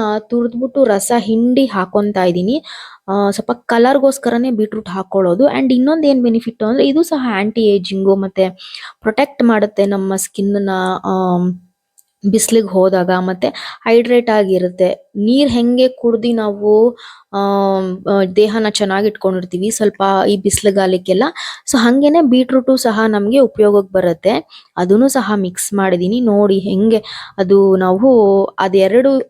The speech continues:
ಹಾಕಿದ ತಕ್ಷಣನೇ ನನಗೆ, ಆ, ಸ್ಮೆಲ್ಲು ಘಮ ಘಮ ಅಂತಿತ್ತು.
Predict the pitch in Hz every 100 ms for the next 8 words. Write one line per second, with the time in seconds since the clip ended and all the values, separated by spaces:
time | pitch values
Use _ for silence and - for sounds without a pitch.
0 | - 190 240 - 254 247 - 214 - 247
1 | 247 247 226 196 220 233 202 208 208 -
2 | - - 190 196 - 208 220 247 226 202
3 | 196 202 196 202 220 226 202 190 185 -
4 | 185 294 381